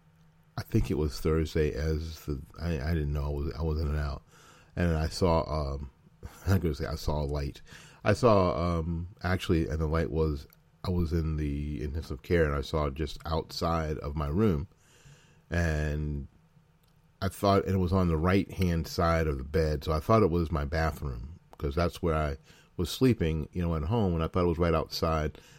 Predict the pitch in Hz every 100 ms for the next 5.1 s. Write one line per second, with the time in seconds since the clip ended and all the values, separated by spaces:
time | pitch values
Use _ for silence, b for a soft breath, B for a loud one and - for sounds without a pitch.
0 | B 87 87 - 110 80 76 82 82 95
1 | - - - 95 82 76 85 87 76 69
2 | 85 82 73 73 71 69 - _ - -
3 | 73 71 69 73 65 - b b b 87
4 | 78 - 57 60 90 71 71 - - 76
5 | 69